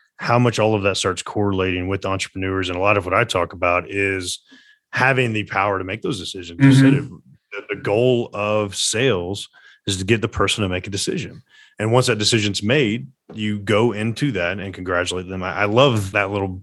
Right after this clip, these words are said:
Speaker 1: tidbit that you threw in there. And I want to give the audience another opportunity. What's the best way to reach out to you, connect with you,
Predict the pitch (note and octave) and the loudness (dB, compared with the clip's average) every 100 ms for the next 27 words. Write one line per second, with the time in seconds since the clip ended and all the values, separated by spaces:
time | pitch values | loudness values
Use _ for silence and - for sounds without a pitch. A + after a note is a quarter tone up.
0 | - A#2 G#2 F2+ F#2+ E2+ F2+ F2 G2 F#2+ | -4 0 0 0 -2 -2 -8 -8 -4 -2
1 | G2 F2+ E2+ - - - - - - A2+ | -2 -2 -6 -8 -16 -20 -20 -20 -4 0
2 | A2+ A2 - A#2 C3+ D#3+ D3 C3 A#2+ A#2 | 2 0 -2 4 6 6 4 2 2 2
3 | G#2+ G#2 G#2 G#2 A2 G#2+ F#2 F#2+ F#2 - | -2 -4 -2 0 2 0 -2 -6 -8 -12
4 | F#2+ F#2 F#2 F#2 F2+ G#2 F3+ - C4+ - | -8 -8 -8 -10 -4 2 2 2 -2 0
5 | A2+ B2 A#2 G2+ F2 G#2 G#2+ A2+ A2 - | 0 0 0 0 0 0 2 2 2 -2
6 | A2+ G#2+ G#2+ F#2+ G#2+ G#2+ A2 G#2+ G#2+ A2 | -4 -6 -6 0 0 0 -4 -2 0 0